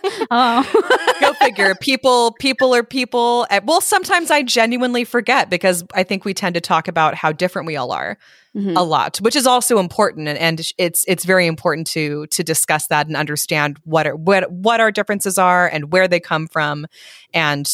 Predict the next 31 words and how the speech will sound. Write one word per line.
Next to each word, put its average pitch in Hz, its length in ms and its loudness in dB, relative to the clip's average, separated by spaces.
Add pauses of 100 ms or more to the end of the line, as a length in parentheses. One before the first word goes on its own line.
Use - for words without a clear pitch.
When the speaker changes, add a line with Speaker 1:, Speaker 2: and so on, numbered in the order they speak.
(200)
Speaker 2:
important 170 440 0
to 160 140 -2
be 151 180 0
respectful 156 880 -2
when 180 140 2
people 175 180 0
tell 160 240 0
you 156 160 -2
how 147 160 -2
they're 151 140 -4
different 269 260 0
from 190 160 -2
you. 156 240 0
But, 175 320 2
but 196 140 4
I 196 60 6
also 196 280 2
think 190 300 0
that 185 320 2 (640)
something 175 420 0
to 175 80 -4
keep 196 160 -2
in 190 60 -4
mind 202 220 2
is, 214 120 0
like, 190 180 0
people, 202 480 -2
people 226 480 2
do 214 260 0
be 220 140 -2
people. 175 520 -2